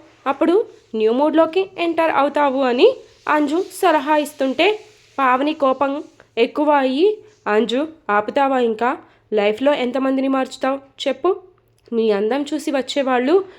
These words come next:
ఇప్పుడు ఉండొచ్చేమో. నీ అందం తరిగిపోయాక నీ బాయ్ ఫ్రెండ్స్ ఉండరు. అప్పుడు ఆ సుఖంని కూడా డబ్బులు పెట్టి కొనుక్కోవాలి.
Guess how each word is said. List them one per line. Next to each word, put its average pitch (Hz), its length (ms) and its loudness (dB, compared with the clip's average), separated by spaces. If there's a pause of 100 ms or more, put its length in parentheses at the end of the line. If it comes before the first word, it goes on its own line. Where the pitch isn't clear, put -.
(160)
ఇప్పుడు 302 260 0
ఉండొచ్చేమో. 311 680 0 (340)
నీ 220 200 0
అందం 226 300 0
తరిగిపోయాక 285 840 0 (800)
నీ 262 200 4
బాయ్ 214 340 2
ఫ్రెండ్స్ 320 380 0 (460)
ఉండరు. 233 340 2 (340)
అప్పుడు 294 440 0
ఆ 233 100 0
సుఖంని 285 440 -4
కూడా 294 340 0 (460)
డబ్బులు 240 320 0
పెట్టి 311 220 0
కొనుక్కోవాలి. 208 720 0